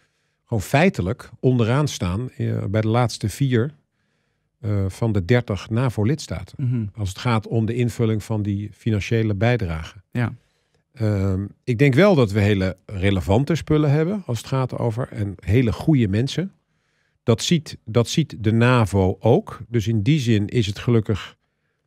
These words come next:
Speaker 1: niet alleen maar kommer en kwel, hè. Dus wat we op de mat brengen is denk ik heel erg goed
Speaker 2: Mhm.
Speaker 1: en relevant.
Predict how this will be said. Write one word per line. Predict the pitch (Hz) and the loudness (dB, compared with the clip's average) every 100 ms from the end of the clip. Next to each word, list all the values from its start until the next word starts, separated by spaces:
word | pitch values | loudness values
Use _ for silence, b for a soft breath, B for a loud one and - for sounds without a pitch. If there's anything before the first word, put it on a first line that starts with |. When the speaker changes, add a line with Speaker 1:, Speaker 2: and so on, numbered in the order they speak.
| _ | _
Speaker 1:
niet | - 117 | -2 0
alleen | 107 104 | 2 4
maar | 147 147 | 2 2
kommer | 165 147 | 0 2
en | 135 | -2
kwel, | 120 135 156 143 | -2 -2 -2 -2
hè. | 127 | -2
Dus | 107 | -2
wat | 98 143 135 | 0 -2 0
we | 117 107 - _ | -2 -2 -6 _
op | - 104 | -8 -2
de | 113 | 2
mat | 110 123 | 2 2
brengen | 107 101 98 98 | 2 2 2 0
is | 107 87 | -2 0
denk | 117 104 | 0 0
ik | 101 | -4
heel | 85 95 117 110 | 0 2 2 2
erg | 95 90 - | -2 -4 -8
goed | - - 175 226 - - _ | -12 2 2 2 -4 -20 _
Speaker 2:
Mhm. | 120 | -2
Speaker 1:
en | 110 101 | 0 0
relevant. | 95 110 92 120 170 226 | 2 2 2 0 0 -4